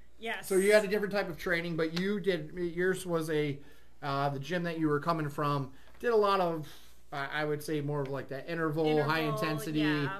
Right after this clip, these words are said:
Speaker 1: kind of
Speaker 2: um,
Speaker 1: CrossFit
Speaker 2: CrossFit type of
Speaker 1: style
Speaker 2: work.
Speaker 1: training.
Speaker 2: Yeah.
Speaker 1: So it's been a little while since I've done more of the bodybuilding side of it.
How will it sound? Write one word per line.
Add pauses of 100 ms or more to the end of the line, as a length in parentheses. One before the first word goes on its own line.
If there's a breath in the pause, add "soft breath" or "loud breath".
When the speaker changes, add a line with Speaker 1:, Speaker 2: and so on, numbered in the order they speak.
(140)
Speaker 1:
kind
of
Speaker 2:
um,
Speaker 1:
CrossFit (100)
Speaker 2:
CrossFit
type
of
Speaker 1:
style
Speaker 2:
work.
Speaker 1:
training. (300)
Speaker 2:
Yeah.
Speaker 1:
So (160)
it's
been
a
little
while
since
I've
done
more
of
the (260)
bodybuilding
side
of
it.